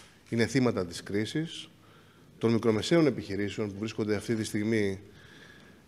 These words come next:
υπό την απειλή του λουκέτου, όσες δεν έχουν κλείσει.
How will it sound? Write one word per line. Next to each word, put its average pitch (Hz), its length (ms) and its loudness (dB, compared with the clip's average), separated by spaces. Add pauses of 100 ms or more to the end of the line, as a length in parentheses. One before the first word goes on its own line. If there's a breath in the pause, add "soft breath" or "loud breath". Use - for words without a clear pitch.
υπό 107 200 0
την 107 160 4
απειλή 110 320 2
του 120 120 -6
λουκέτου, 113 580 2 (160)
όσες 110 280 -2
δεν 117 180 4
έχουν 87 280 -2
κλείσει. 104 460 0